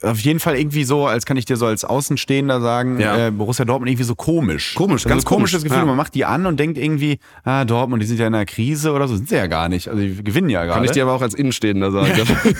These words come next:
Speaker 1: Das fühlt sich ähnlich an, ne?
Speaker 2: Ja.
Speaker 1: Und ich, ähm, jetzt habe ich noch mal eine Frage an den Fußballromantiker Gregor.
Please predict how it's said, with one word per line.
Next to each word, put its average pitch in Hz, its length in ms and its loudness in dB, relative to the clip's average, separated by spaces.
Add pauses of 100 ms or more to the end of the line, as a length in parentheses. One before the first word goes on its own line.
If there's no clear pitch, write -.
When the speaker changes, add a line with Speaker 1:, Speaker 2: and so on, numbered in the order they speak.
(420)
Speaker 1:
Das 123 200 0
fühlt 170 220 -2
sich 139 140 -2
ähnlich 147 300 2
an, 98 180 0
ne? 135 140 0 (160)
Speaker 2:
Ja. 107 180 0
Speaker 1:
Und 117 140 0
ich, - 180 -4
ähm, 120 440 0 (440)
jetzt 104 140 -4
habe 139 100 2
ich 135 60 -2
noch 135 80 2
mal 127 60 2
eine 123 100 0
Frage 123 240 0
an 117 60 -2
den 110 80 0
Fußballromantiker 117 920 0
Gregor. 107 600 0